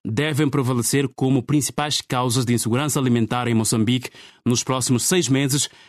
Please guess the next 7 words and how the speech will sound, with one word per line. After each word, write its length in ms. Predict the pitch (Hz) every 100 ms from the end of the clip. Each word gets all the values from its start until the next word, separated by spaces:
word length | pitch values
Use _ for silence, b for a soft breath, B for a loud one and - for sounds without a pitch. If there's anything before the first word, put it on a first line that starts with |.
| B
agravada 640 | 123 127 127 120 147 143
pela 260 | 123 127 123
covid 340 | - 151 117
dezanove, 520 | 139 120 139 127 123 - b b
refere 560 | 120 127 - 143 147 165
um 80 | 143
relatório 640 | 131 123 117 127 127 131